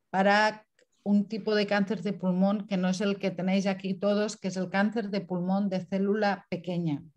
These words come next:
O sea, es un tipo, entonces lo que hacemos es esto, pero es dentro de ensayo clínico, es un ensayo clínico pequeño, de unos cuarenta pacientes, creo. Es una idea de,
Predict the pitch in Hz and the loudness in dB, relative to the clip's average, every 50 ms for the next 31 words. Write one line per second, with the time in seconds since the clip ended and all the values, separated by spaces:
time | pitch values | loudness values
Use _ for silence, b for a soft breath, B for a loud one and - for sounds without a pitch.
0 | _ - - - - 175 160 156 160 - - - - 160 160 160 - 170 147 160 | _ -20 -16 -10 -8 -6 -6 -6 -6 -8 -10 -12 -12 -12 -12 -10 -8 -8 -6 -4
1 | 160 170 165 196 190 190 196 190 180 185 180 180 202 202 202 202 196 196 196 185 | -4 0 2 2 2 4 2 2 0 0 -2 0 2 2 2 2 2 0 0 0
2 | 196 196 190 - 175 147 - - - 196 190 208 208 196 247 254 254 269 269 269 | -2 -2 -4 -4 -6 -8 -6 -4 -2 0 2 2 2 4 4 4 6 6 4 4
3 | 269 262 247 220 226 214 202 - 214 185 190 190 180 175 - 196 202 214 226 220 | 2 -2 -2 0 -2 -2 -2 -2 -2 0 0 0 -2 -2 -2 0 0 0 2 2
4 | 240 226 202 190 190 190 185 190 190 185 190 190 185 170 - - 196 196 208 226 | 0 0 0 0 0 -2 0 0 0 0 0 -2 -2 -4 -4 -2 0 0 0 0
5 | 226 233 220 220 - 175 175 - 180 175 170 160 147 139 - _ _ _ - 165 | -2 -2 -4 -4 -4 -6 -4 -4 -4 -2 -2 -2 -2 -4 -6 _ _ _ -6 -4
6 | 165 160 165 160 165 160 156 160 160 - b b b b b b b - 190 180 | -2 0 0 0 0 0 -2 -4 -10 -14 b b b b b b b 2 2 4
7 | 190 196 214 202 202 196 - 196 185 180 170 170 165 156 - 156 151 - - - | 4 4 2 0 -2 -4 -4 -4 -6 -4 -4 -4 -2 -2 -4 -6 -10 -12 -12 -8
8 | 160 165 160 156 160 165 165 - 190 196 190 196 190 185 196 202 208 214 202 202 | -6 -4 -4 -2 -2 -4 -2 0 2 2 4 4 2 4 4 4 4 4 4 4
9 | 196 185 175 | 4 2 2